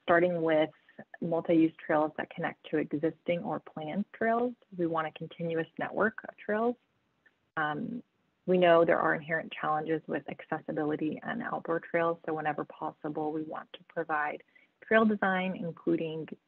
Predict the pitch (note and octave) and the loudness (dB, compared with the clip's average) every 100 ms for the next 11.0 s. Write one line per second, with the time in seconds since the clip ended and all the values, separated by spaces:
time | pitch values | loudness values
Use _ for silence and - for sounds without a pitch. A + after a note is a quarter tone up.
0 | - E3+ E3 E3 D3+ D3 D#3+ D#3 E3+ F#3+ | -2 -2 0 -6 -6 -6 -2 2 2 2
1 | F#3+ _ - _ _ _ E3 E3 F3 E3+ | -2 _ -20 _ _ _ 2 4 4 6
2 | E3 - - D3 - F3 E3+ D#3+ C#3+ - | 6 4 -4 -6 -4 -6 -4 -6 -8 -8
3 | D#3 D3 D3 D3 D3+ D3 D3+ D3+ D3 C#3+ | -6 -2 -2 0 0 0 0 -2 -6 -6
4 | D3 - - D3+ D#3 - _ _ _ - | -8 -6 -4 -4 -4 -8 _ _ _ -20
5 | _ D#3+ D3 - F3 E3+ F3 F3 - D#3+ | _ -4 -4 0 4 6 6 2 0 2
6 | D3 C#3+ D3+ D#3 - - - C3+ - - | 2 0 -4 -6 -4 -6 -10 -10 -6 -4
7 | D3+ - - - A2+ - - - - C#3+ | -4 -8 -8 -8 -8 -6 -4 -4 -6 -6
8 | C3+ D#3+ - _ _ - _ _ _ _ | -6 -8 -14 _ _ -20 _ _ _ _
9 | D3+ D#3 E3+ G3 G#3+ G#3 - F3 F3+ F3+ | -2 2 2 4 4 2 0 4 6 6
10 | F3+ - D#3+ - D#3+ D#3 D#3+ E3 D#3 D#3 | 4 -6 -8 -4 -2 -2 -4 -4 -4 -6